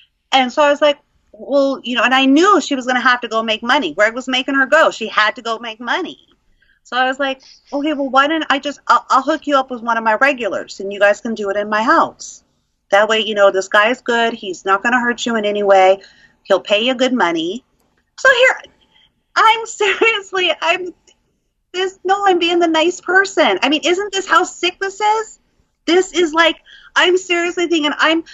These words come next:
I'm being, I don't want her being out on the street. I couldn't see the other option. There were two options in front of me. Her out on the street working, or me set her up with one of my regulars.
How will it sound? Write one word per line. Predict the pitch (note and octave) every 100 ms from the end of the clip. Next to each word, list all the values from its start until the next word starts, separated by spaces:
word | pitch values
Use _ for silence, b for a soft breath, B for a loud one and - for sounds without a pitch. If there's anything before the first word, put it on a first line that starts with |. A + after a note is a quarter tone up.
| B -
I'm | E4
being, | E4+ F4 D4
I | D#4
don't | E4+ E4
want | E4+ D#4
her | E4
being | D4+ D4+ D4
out | C#4+
on | D4
the | D4+
street. | - - F4+ F4 - _ _ B B -
I | C#4+
couldn't | - F4+ F#4 D#4
see | - - E4
the | D4+ C4+
other | C4+ C4+
option. | C4+ D4+ - A3
There | A#3+
were | A#3
two | - - D#4 D#4
options | D4 D#4 - C#4 C4+
in | B3 A#3
front | D4 D4
of | A#3+
me. | D#3 C#3 B B B
Her | - C4+ D4+ D#4
out | C#4+ D4
on | D4+
the | E4
street | E4+ - C#4 B3+ A3
working, | G#3+ G#3 G3+ G3+ C#4+ - _ _
or | - D4 B3 C#4+ A3+
me | G#3
set | A3 A#3+ A#3
her | A3+
up | A3
with | A#3
one | A3 G#3
of | G#3+
my | A3
regulars. | G#3+ E3+ E3 C#3 - - -